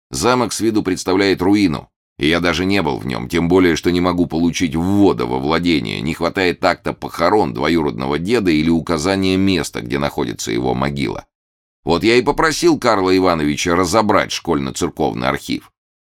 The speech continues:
Нужной бумаги нет, а он выудил какие-то записки и рассказы о здешних вампирах. По правде говоря, мне некогда было его выслушать.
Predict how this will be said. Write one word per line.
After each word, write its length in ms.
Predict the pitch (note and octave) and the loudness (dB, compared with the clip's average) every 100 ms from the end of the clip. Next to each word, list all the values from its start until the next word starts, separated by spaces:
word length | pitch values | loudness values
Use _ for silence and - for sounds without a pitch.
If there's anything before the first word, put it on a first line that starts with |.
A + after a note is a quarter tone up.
| _ _ _ _ _ | _ _ _ _ _
Нужной 380 | - D#3+ D#3+ A#2+ | 0 2 4 2
бумаги 420 | E2+ F#2 A2 G#2+ | 2 2 2 2
нет, 340 | F2+ C#2+ G1+ - | 0 0 -4 -4
а 180 | A#1+ B1 | -2 2
он 260 | D#2 C#3+ | 4 2
выудил 480 | D3 G2 G#2+ A#2+ B2+ | 4 4 4 4 0
какие-то 480 | G2+ D#2+ E2 G2 G2+ | 0 -4 0 0 0
записки 600 | D2+ D2 - F2+ G2+ - | -2 -2 -4 -6 -6 -2
и 140 | G#2+ | 2
рассказы 580 | D#2+ D2 - C#2+ D#2+ D#2 | 2 0 -2 0 0 2
о 120 | F2 | 0
здешних 520 | C#2 A1 C#2 C2 D2 C#2 | 0 -2 -4 -4 -6 -4
вампирах. 580 | E2 C#2 B1 G1+ - _ _ _ | -4 -2 -4 -4 -10 _ _ _
По 100 | - | -6
правде 280 | F2 C3+ A#2+ | 0 0 0
говоря, 340 | A2+ A2 G#2+ G2+ | 0 2 2 2
мне 180 | G2+ | 2
некогда 480 | G#2 A#2 F#2+ - A#1+ | 2 2 0 -4 -8
было 220 | G#1 A1 | -6 -4
его 240 | G#1+ G#1+ B1+ | -4 -2 -2
выслушать. 560 | C2+ - - - - | -4 -8 -12 -14 -16